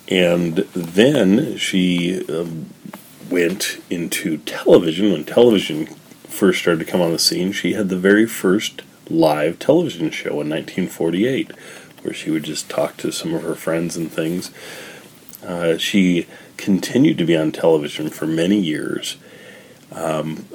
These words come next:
at the same time frame, uh, she was asked to be in Sunset Boulevard,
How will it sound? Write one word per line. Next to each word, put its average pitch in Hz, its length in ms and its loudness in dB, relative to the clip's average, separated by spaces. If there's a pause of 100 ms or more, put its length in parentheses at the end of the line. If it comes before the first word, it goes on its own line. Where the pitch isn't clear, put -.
(200)
at - 220 0
the 101 120 2
same 87 520 4
time 135 520 6
frame, 156 600 -2 (640)
uh, 80 220 -4
she - 180 -6
was 90 240 0
asked 80 540 -4
to 98 100 0
be 80 440 -2
in 80 280 -6
Sunset - 560 -4
Boulevard, - 640 0